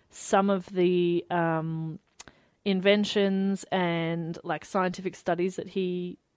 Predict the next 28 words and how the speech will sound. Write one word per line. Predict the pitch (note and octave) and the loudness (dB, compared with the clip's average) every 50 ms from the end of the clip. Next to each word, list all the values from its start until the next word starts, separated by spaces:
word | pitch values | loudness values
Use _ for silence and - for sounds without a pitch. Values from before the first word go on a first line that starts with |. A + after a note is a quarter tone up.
| _ _ - | _ _ -14
sort | - - F#3 F3 | -8 -4 -4 -4
of | D#3 F3 | -2 -2
looked | F#3+ - - C4 | -4 -2 0 0
at. | D4+ F#4 - | 0 0 2
So | - A3 | 0 2
I've | G3+ | 2
got | A3+ C4 | 2 2
a | C#4 | 0
little | C4+ A3+ G3 F#3 | 2 2 2 2
list | F3+ F#3+ F#3+ - - - | 2 0 0 -2 -6 -6
here. | - F3 D#3 F3+ C4 - _ _ _ - - - _ _ _ _ _ - | -4 -2 -2 -2 -4 -4 _ _ _ -20 -20 -20 _ _ _ _ _ -2
Uh, | - E3+ E3 | 0 0 0
so | E3 - G3 F#3+ | 0 0 2 2
he | G3+ G#3+ A3 A3 G#3+ F3 | 2 2 2 0 0 0
looked | G3+ G3 - - | 0 0 2 2
at | F#3+ - - | 2 2 2
population | - - D4 - D4 D4 D#4 D#4+ - - A#3+ G3+ | 0 -2 0 4 6 8 8 8 6 4 0 0
studies, | F#3+ - - F3 D#3+ D3 A2 F2+ D3 - - - - _ - _ _ _ _ _ _ - | 0 0 0 0 0 0 -2 -6 -10 -12 -14 -18 -20 _ -20 _ _ _ _ _ _ -4
Atlantic | A3+ G#3 G3 G#3+ A3+ A#3 A#3+ A#3+ - C4 - - | -2 2 6 8 8 8 8 6 2 -2 0 4
Ocean | - G3+ G#3 G3+ - - A3 G#3 G3+ | 6 6 6 6 4 2 0 0 0
currents, | - - - C4+ C4+ B3+ G#3 E3+ D#3+ - - - - - - - - - _ - | -2 2 4 6 6 6 6 2 0 -4 -10 -12 -14 -14 -18 -20 -20 -18 _ -4
wave | A3+ A#3+ C4+ C#4 D4 D4 C4+ - | 2 4 6 8 8 6 4 2
theory | - - - F3 E3 E3+ F3+ G3 | -2 0 0 2 2 4 4 2
of | G3+ G#3 | 2 2
light, | A3 A#3+ C4 C#4 B3+ F3+ G2+ - - - - - _ _ _ | 2 4 6 6 6 6 2 0 -6 -14 -20 -20 _ _ _
meteorology, | F3+ E3+ E3+ E3+ F#3+ A3+ B3 C#4 D4 D4 D4+ C4+ G#3 - F#3+ F3 D#3 D3+ - _ _ _ | -2 0 0 0 0 0 2 4 4 6 6 4 2 0 -2 -2 -2 -4 -8 _ _ _
tracking | - - F4 E4 - - C#4+ A#3 G#3 | 0 2 2 2 4 2 2 2 0
kiting | - - F#3 D#3+ E3 - - F3 D#3 D3 D3+ D3+ | 0 -2 -2 -2 -2 -4 -4 -6 -4 -4 -6 -8